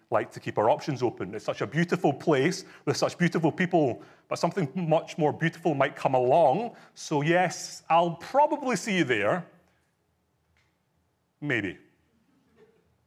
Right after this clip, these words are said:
Jesus says himself, there will be a time where people say, "Open up. I was there when you were teaching on our street. You spoke right side, right outside the window of my house. Open the door for us."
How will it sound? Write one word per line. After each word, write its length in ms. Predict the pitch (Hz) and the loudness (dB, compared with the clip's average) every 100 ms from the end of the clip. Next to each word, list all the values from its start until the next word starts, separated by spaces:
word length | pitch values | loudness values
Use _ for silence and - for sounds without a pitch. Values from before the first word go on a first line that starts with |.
| _ _ _ _ _ _ _ _ _ _ _ _ _ _ _ _ _ _ _ _ - - _ _ _ _ | _ _ _ _ _ _ _ _ _ _ _ _ _ _ _ _ _ _ _ _ -20 -20 _ _ _ _
Jesus 340 | - 127 120 - | -8 -4 -2 0
says 220 | 117 110 | -2 0
himself, 400 | 123 - 110 - | -6 0 -2 0
there 120 | 120 | -4
will 40 | |
be 120 | 110 107 | 0 -2
a 40 | |
time 320 | - 127 135 | 0 -2 0
where 120 | 120 | -2
people 260 | 104 123 117 | -2 -4 -4
say, 400 | - 113 104 101 - _ _ - | -4 -4 -4 -6 -14 _ _ -2
"Open 300 | 170 165 170 | -2 2 2
up. 260 | 202 - - - | 2 0 -8 -2
I 60 | 147 | 0
was 180 | 156 123 | 0 2
there 320 | 156 196 190 | 2 4 2
when 100 | 170 | 2
you 60 | 156 | 0
were 60 | |
teaching 380 | 143 190 170 175 | -2 -6 -2 0
on 80 | 151 | 2
our 100 | 127 | 0
street. 460 | - - 196 175 - | -2 -4 -2 -2 -4
You 120 | 151 | -6
spoke 360 | - 214 196 190 | -2 0 0 2
right 200 | 175 165 | 0 0
side, 340 | 170 175 175 - - | 0 0 -2 -8 -2
right 220 | 165 185 180 | 0 0 0
outside 360 | 180 170 185 147 | -2 2 0 2
the 60 | |
window 540 | 147 180 175 180 165 160 | 2 2 4 4 4 4
of 200 | 131 120 | 2 2
my 160 | 135 | 0
house. 440 | 120 160 170 - - _ - | 2 2 2 -2 -16 _ -4
Open 240 | 208 208 214 | -2 0 0
the 60 | |
door 280 | 160 156 208 | 2 4 2
for 160 | 208 185 | 4 2
us." 440 | 113 - - - | 2 -4 -18 -20